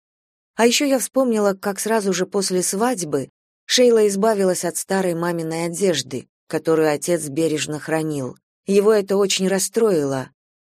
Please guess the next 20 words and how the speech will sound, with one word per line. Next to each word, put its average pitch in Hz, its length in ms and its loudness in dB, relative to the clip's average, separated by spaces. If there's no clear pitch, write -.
и 185 160 6
поменяла 190 640 0
всю 175 240 -4
мебель 170 400 -2
в - 60 -10
спальне. 135 680 -6
«Но 247 220 2
я 226 280 6
знала, 196 580 4
что 165 320 0
всё 175 360 2
пойдёт 165 540 2
наперекосяк 156 1300 0
из-за 180 460 2
её 180 440 4
детства». 151 800 -2
Голос 156 360 0
старушки 160 500 -6
стал 156 360 -4
тише. - 640 -4